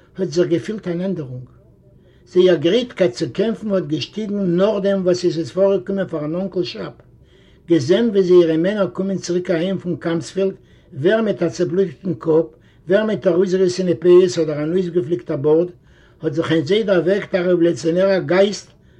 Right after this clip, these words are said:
אז זיי זיינען גרייט געווען, די מינוט צו לויפן צום אנקל שאפ און איבערצונעמען דעם קאמספילד, פון וועלכער זיי אירע מענער זיינען, אז זיי שענדלעך אראפגעטריבן געווארן פון פייnd. א, זיי האבן שוין נישט געשיקט, זיי אירע מענער צו דער ארבעט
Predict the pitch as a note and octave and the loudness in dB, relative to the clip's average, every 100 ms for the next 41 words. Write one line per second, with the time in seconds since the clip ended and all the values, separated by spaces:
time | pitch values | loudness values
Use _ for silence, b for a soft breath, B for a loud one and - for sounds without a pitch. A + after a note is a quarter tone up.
0 | b E3+ D3+ D3 D#3 C#3+ C3 D#3+ A3+ F#3 | b -6 -4 0 0 0 0 2 2 2
1 | G3+ G3 F#3+ C#3 G3+ A#3+ A3+ G3+ G3 A3 | 2 4 2 -2 0 2 2 0 0 -2
2 | - F#3 F#3 G3+ G3 F3+ F3 F#3+ A3 F#3+ | 0 2 4 2 -2 -4 -2 -2 -2 -2
3 | F3+ - F#3+ - - b b b F3+ F#3 | -2 -4 -6 -8 -16 b b b -2 0
4 | A3+ A#3+ A#3 G#3+ G#3 G#3 G3+ F#3+ F#3 - | 2 2 2 0 -2 0 0 2 0 0
5 | G#3+ A3+ - D#3+ A2+ - _ _ b b | 0 0 -4 -10 -10 -12 _ _ b b
6 | D#3 E3+ F3+ F3+ D3 F3+ F3 E3 E3+ F#3+ | -6 2 4 4 4 8 8 6 4 2
7 | G#3+ G#3+ F3+ E3+ E3 D#3 F#3 F3+ - F#3+ | 2 0 0 0 0 2 2 0 -2 -2
8 | G3+ G3 - D3+ D#3+ F3+ F#3+ F#3 F3+ E3 | 0 0 0 -2 -2 0 -2 -2 -2 0
9 | E3 F3 D#3 E3 C#3 D#3+ D3+ B2 - _ | 2 0 -2 -6 -6 -4 -4 -6 -16 _
10 | _ _ - - _ _ _ _ b b | _ _ -20 -20 _ _ _ _ b b
11 | b b - F#3 A3+ F#3+ - _ b b | b b -4 2 4 2 -2 _ b b
12 | - E3+ F#3 - F#3+ F3 D#3 D#3+ - A#3+ | 2 2 4 0 0 2 2 2 2 -2
13 | F#3 F#3+ F3 D#3+ D#3 D#3 - D#3+ D3 D3 | 4 6 6 4 2 -2 -6 -6 -2 -2
14 | C#3 C3 | -2 -6